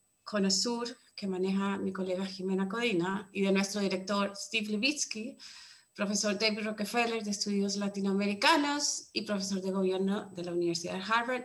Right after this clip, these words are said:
les damos la bienvenida a este foro que estamos lanzando el día de hoy. A lo largo del cambio constitucional, doctor Class proporcionará esta plataforma con un debate académico abierto,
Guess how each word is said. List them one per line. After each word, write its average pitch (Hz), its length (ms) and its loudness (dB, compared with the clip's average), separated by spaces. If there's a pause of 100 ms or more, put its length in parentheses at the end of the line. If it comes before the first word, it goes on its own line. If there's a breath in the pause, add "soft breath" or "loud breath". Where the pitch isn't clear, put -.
(100)
les 190 180 -2
damos 190 520 0
la 185 120 -4
bienvenida 185 580 0
a 180 60 -4
este 180 200 -6
foro 190 460 -2
que 202 60 -10
estamos 190 280 0
lanzando 185 640 2
el 180 160 -4
día 175 220 -2
de 175 100 -2
hoy. 165 140 -4 (1080 loud breath)
A 214 80 6
lo 220 100 10
largo 240 320 8
del 320 140 6
cambio 277 280 2
constitucional, 233 920 0 (160)
doctor 226 300 -4
Class 277 540 0 (240)
proporcionará 220 800 4
esta 262 260 -2
plataforma 226 720 0 (220 loud breath)
con 208 180 2
un 233 120 2
debate 262 480 6
académico 220 760 0
abierto, 196 920 0